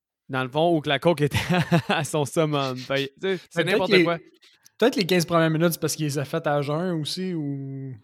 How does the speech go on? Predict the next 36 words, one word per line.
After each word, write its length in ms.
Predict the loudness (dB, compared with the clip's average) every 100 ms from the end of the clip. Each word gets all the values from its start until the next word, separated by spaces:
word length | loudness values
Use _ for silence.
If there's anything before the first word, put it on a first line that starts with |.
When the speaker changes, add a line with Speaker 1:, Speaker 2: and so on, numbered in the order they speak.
| -6
Speaker 1:
Non, 300 | -2 0 -2
Speaker 2:
fait 20 |
que 60 |
là, 60 | 0
Speaker 1:
c'est 60 | 2
peut-être 120 | 2
Speaker 2:
il 60 | 0
Speaker 1:
l'inverse, 460 | -2 0 -2 -4
là. 140 | -6 -4
Speaker 2:
ou 20 |
Speaker 1:
Ben, 180 | -2 0
je 60 |
sais 100 | 0 0
pas, 80 | -2
en 20 |
Speaker 2:
l'inverse. 240 | -4 -4
Speaker 1:
tout 80 | -6
cas. 60 | -6
Tout 40 | _ _ _ _ _ _ _ _
ça 200 | -4 -2
pour 120 | 0 0
dire 120 | 0
que 80 | 0
la 140 | 0
seule 200 | -2 -2
anecdote 520 | -2 -4 -4 -2 -2
que 140 | -2 -4
j'ai 180 | -2 -2
ou 60 |
les 100 | -2
seuls 200 | -4 -6
liens 140 | -4 -4
que 40 |
j'ai 80 | -2
à 160 | -2 -2
faire, 320 | -2 -2